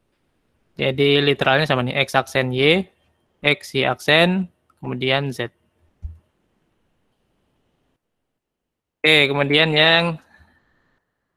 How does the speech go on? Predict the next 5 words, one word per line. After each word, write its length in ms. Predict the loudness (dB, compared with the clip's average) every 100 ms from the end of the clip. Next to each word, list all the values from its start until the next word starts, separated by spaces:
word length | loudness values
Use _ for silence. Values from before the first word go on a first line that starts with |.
| _
bentuk 400 | -14 -6 -4 -4 _ _ _ _ _ _ _ _ _
posnya, 440 | -8 -8 -6 -6 -8 _ _ -10
F 140 | -6 -6
aksen 440 | -4 -2 -2 -2
bentuk 320 | -8 -8 -10